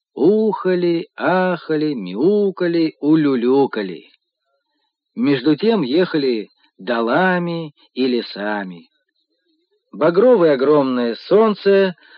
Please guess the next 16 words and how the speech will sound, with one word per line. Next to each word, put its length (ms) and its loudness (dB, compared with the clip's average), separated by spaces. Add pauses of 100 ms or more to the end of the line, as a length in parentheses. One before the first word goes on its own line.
(120)
превращало 1160 4 (280)
в 120 -20
драгоценные 1000 2
металлы 840 0
осенние 800 -4
леса. 540 -12 (1160)
Вообще-то 960 0 (320)
все 380 0
мы, 200 -6
грибники, 840 -4 (880)
знали, 600 0
что 320 -8
нынче 760 -4 (640)
не 320 -6
грибной 580 -4
год. 240 -16